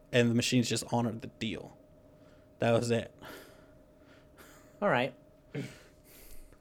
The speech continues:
Speaker 1: Like
Speaker 2: So, my question is,
Speaker 1: Ask it if you
Speaker 2: what are you
Speaker 1: dare.
Speaker 2: gonna rate this movie? You're gonna slap a letter grade on it. What, what does it get?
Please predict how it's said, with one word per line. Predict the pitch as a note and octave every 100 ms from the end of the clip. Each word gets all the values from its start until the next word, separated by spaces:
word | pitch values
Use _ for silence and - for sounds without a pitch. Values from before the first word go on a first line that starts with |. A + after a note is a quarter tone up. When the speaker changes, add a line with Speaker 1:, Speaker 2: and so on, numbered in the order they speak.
| -
Speaker 1:
Like | A#2 A2
Speaker 2:
So, | - - A2+ F2+ A#2 - - - - - - - - - - A2+
my | A2+ C#3
question | - F2+ F2+ - F2
is, | E2 D#2+ A2+ - - - - -
Speaker 1:
Ask | - -
it | - - - - _ _ _ -
if | - -
you | - G#2+
Speaker 2:
what | F#2
are |
you | F#2+
Speaker 1:
dare. | G2
Speaker 2:
gonna | G2
rate | G#2 F#2
this | G#2 F2+
movie? | G#2+ C3+ - D#2 - - F#3+ G3 G#3+ A3 - -
You're | C3
gonna | C#3+ C3 - - - -
slap | G#2 G2 A#2+ G#2+
a |
letter | F2+ F2+ G#2
grade | F2+ E2 D2
on | C2+ C#2+
it. | F2 - -
What, | F#2+ F2+ F2
what | F2+
does | F2
it | D#2+
get? | A2 A2